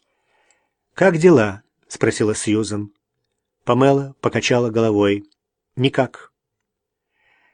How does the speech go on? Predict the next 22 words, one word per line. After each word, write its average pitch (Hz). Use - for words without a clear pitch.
«Насколько 139
я 139
понимаю, 160
Кэролин 151
держала 131
здесь 113
мини-картотеку 135
с -
текущими 131
делами. 101
Здесь 120
есть 131
личные 135
заметки 147
и 110
пожелания 147
клиентов, 156
эскизы 165
и 156
фотографии 151
законченных 120
комнат, 165